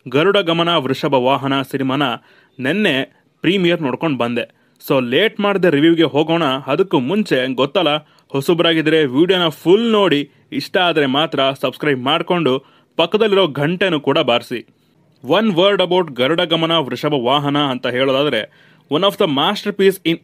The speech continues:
Indian cinema ಅಂತ ಹೇಳೋಕೆ ಇಷ್ಟಪಡ್ತೀನಿ. ಈ ಸೆಂಟೆನ್ಸ್ನ ಯಾಕೆ ಹೇಳ್ದೆ ಅಂತ ಹೇಳೋಕೆ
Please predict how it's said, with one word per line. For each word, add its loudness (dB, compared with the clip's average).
Indian 2
cinema -2
ಅಂತ -4
ಹೇಳೋಕೆ -2
ಇಷ್ಟಪಡ್ತೀನಿ. -8
ಈ 4
ಸೆಂಟೆನ್ಸ್ನ -2
ಯಾಕೆ 0
ಹೇಳ್ದೆ 2
ಅಂತ -2
ಹೇಳೋಕೆ -2